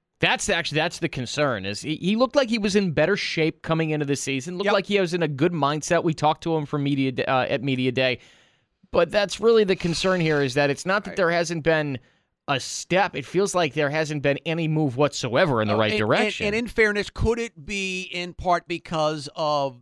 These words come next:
Speaker 2: the stress fracture in the
Speaker 1: It
Speaker 2: leg
Speaker 1: could be.
Speaker 2: from last year? W-, we've gotta throw that out
Speaker 1: Yeah,
Speaker 2: there,
Speaker 1: it could
Speaker 2: but
Speaker 1: be.
Speaker 2: this
Speaker 1: They're, they're resting him for a reason. A
Speaker 2: Right.
Speaker 1: part of it is precautionary.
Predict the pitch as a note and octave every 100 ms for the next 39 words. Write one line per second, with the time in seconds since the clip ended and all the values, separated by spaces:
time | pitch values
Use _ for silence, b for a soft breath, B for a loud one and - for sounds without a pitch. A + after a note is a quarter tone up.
0 | _ D3 C3+ - C#3 - C#3+ C3 D3 C#3+
1 | D#3+ - D3+ A3 D#3+ F3+ D#3+ E3 D#3+ F3+
2 | F3+ - F3 E3+ F#3+ F#3+ F3+ - F3+ D#3+
3 | D3+ D3 - C4 A3 G3 G3 G#3+ E3 D3+
4 | A2+ F#3+ F3 G#3 G#3 G#3 - G#3 F#3 F3+
5 | - F#3 D#3 C3+ E3 F3 C3+ B2 B2+ C#3+
6 | D#3 E3+ E3 D3+ D3+ - D3+ D3 C3+ B2
7 | C#3 C3+ C#3+